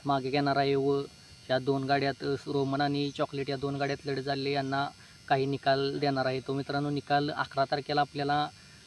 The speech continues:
अ, नक्कीच कळेल का काही निकाल असेल. हा कमिटीने सुंदरच निकाल घेतला असेल.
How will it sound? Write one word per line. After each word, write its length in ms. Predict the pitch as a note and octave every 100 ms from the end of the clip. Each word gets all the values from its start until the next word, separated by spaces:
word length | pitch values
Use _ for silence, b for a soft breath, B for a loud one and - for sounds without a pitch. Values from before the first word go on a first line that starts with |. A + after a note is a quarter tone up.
| -
अ, 20 | C3+
नक्कीच 400 | C#3 C#3+ D3 -
कळेल 380 | D3+ C#3+ C#3 C3+
का 120 | C#3 C#3+ -
काही 180 | C3+ C#3
निकाल 300 | C3+ B2 C3
असेल. 260 | - C3+
हा 100 | C3
कमिटीने 500 | - C3+ C3+ C#3+ C#3+
सुंदरच 400 | - D3 C#3+ C#3+
निकाल 260 | D3 D3 C#3+
घेतला 260 | C#3 C3+
असेल. 280 | C3 C#3 C3+